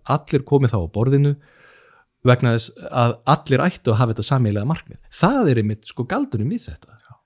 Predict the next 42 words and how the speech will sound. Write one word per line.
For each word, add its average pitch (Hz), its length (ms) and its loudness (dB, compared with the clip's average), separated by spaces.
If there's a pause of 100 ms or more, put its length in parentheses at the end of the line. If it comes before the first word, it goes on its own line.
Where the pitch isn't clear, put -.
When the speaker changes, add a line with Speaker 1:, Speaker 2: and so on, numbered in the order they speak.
Speaker 1:
Að, 120 200 -2 (140)
að 139 240 -4
í 143 140 2 (160)
öllum, 165 560 4 (680)
í 120 140 0
öllum 175 440 2
samskiptum 135 760 2
við 107 160 -2
annað 151 260 4
fólk 165 320 -2
eða 98 160 0
á 98 60 -4
milli 135 320 -2
fyrirtækja 123 580 0
eða 104 140 -6
hvað 156 300 -4
svo - 200 -6
sem 135 140 -2
það 143 100 -4
er, 80 180 -6 (300)
þá - 60 2
er 120 160 6
alltaf 139 240 2
mjög 127 300 6 (500)
auðvelt 156 500 6
að, - 80 -4
eða 113 180 0 (280)
ætti 160 340 -2
að 127 80 4
vera 123 140 4
mikill 110 200 -2
hvati 160 280 0
til 117 100 -2
að 113 80 0
leysa 131 240 0
vandamál 120 320 0
við 101 160 -4
fólki 110 220 -2
með 104 100 -2
sama 104 220 2
markmið. - 400 -6 (260)
Speaker 2:
Já. 85 140 -2